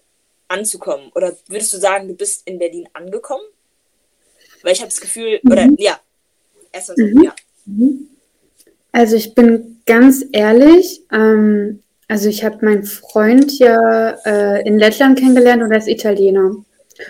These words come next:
Speaker 1: Mhm.
Speaker 2: Und es ist gar nicht so leicht, weil wir zusammen davor in Gießen, äh, auch noch mal, äh, keine Ahnung, ich weiß gar nicht wie lange, fünf Monate oder so,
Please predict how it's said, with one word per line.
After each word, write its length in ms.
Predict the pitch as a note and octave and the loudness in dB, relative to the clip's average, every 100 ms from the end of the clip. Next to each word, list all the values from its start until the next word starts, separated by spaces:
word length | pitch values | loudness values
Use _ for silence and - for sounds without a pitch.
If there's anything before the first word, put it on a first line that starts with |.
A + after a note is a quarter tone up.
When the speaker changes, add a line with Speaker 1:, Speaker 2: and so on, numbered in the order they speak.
| - | -20
Speaker 1:
Mhm. 60 | F3+ | -2
Speaker 2:
Und 200 | A3+ A#3 | 2 4
es 100 | A#3+ | 4
ist 260 | B3 B3 - | 0 -6 -2
gar 160 | A#3 | 2
nicht 220 | A#3+ C4 - | 4 2 4
so 80 | |
leicht, 440 | A#3 G#3+ A#3 E4 - | 4 4 4 2 2
weil 120 | A#3 | 2
wir 100 | A3 | 2
zusammen 500 | A3+ A3 G#3+ G#3+ A3 | -2 -2 0 0 0
davor 400 | A3 G#3+ A3 G#3 | -2 -4 -2 -2
in 160 | - G#3 | -2 -4
Gießen, 600 | G#3 A#3 - A#3 A3 G#3+ | -4 -6 -2 -2 -2 -4
äh, 200 | G3+ G3+ G3+ | -6 -6 -6
auch 200 | G#3 G#3+ | -8 -8
noch 140 | G#3 | -6
mal, 420 | G3+ G3+ G3 G3 G3 | -4 -2 -2 -4 -10
äh, 220 | G3 F#3+ | -14 -14
keine 240 | - F#3+ F#3+ | -16 -14 -14
Ahnung, 220 | G3+ A#3 | -6 -4
ich 160 | G3+ G3 | -4 -8
weiß 160 | G3 | -12
gar 100 | - | -8
nicht 160 | G#3+ - | -8 -8
wie 60 | |
lange, 220 | F#3+ G3 F#3+ | -8 -6 -4
fünf 260 | G#3 G#3 | -4 -2
Monate 380 | G#3+ B3 D4 C#4+ | 2 4 2 2
oder 200 | D4+ D4+ | 2 4
so, 380 | D4 D4 D4 D4 | 2 2 4 2